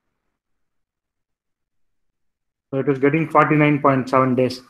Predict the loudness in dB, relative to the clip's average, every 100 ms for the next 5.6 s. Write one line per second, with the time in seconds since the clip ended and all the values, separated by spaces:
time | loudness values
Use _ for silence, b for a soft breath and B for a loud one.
0 | -6 0 2 2 0 0 0 2 2 -2
1 | -20 _ _ _ _ _ _ _ _ _
2 | _ _ 2 4 6 6 8 6 4 4
3 | 6 6 6 6 6 2 2 4 6 2
4 | 4 4 4 0 -6 0 2 4 4 2
5 | 0 2 2 0 -2 -8